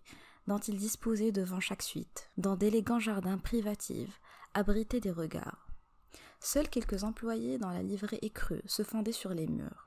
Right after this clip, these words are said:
faisaient parfois une discrète et silencieuse apparition, se glissant tels des fantômes entre les colonnes des bâtiments épars. Je repris mon chemin vers la réception,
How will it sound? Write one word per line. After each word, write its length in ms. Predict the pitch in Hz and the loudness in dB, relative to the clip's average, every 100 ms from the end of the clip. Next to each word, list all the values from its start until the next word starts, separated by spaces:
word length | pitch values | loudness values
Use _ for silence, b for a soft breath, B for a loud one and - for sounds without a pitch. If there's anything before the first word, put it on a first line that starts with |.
| - | -6
faisaient 300 | - 220 226 | 2 4 4
parfois 380 | 233 240 - 277 | 2 -2 0 4
une 160 | 233 | 4
discrète 540 | 208 233 - - 262 233 | 4 0 -6 -4 -4 -4
et 40 | |
silencieuse 580 | - 226 226 226 240 226 | -4 -2 -2 -2 -2 -2
apparition, 600 | 202 190 165 160 - - - - B B B | -2 -2 -2 -4 -6 -6 -10 -18 B B B
se 180 | - 220 | -2 0
glissant 460 | 190 208 226 233 | 2 0 0 -2
tels 240 | 226 247 247 | -2 0 2
des 100 | 226 | 0
fantômes 560 | - 233 214 165 147 | 0 -2 0 -2 0
entre 240 | - 180 - | -2 -4 -2
les 100 | 185 | -2
colonnes 380 | - 190 196 208 | 0 0 2 2
des 100 | 170 | 0
bâtiments 480 | 180 - 196 196 196 | -2 -4 -2 0 -2
épars. 600 | - - - - - - - - - - _ _ _ _ _ _ _ - B B B | -4 -4 -6 -6 -12 -20 -20 -20 -20 -20 _ _ _ _ _ _ _ -20 B B B
Je 140 | 196 | 4
repris 340 | 214 254 - 269 | 6 12 12 12
mon 120 | 254 | 4
chemin 360 | - 226 226 | 4 2 2
vers 160 | 247 208 | 2 0
la 100 | 180 | 0
réception, 580 | 185 185 196 - - | -2 -4 -4 -4 -4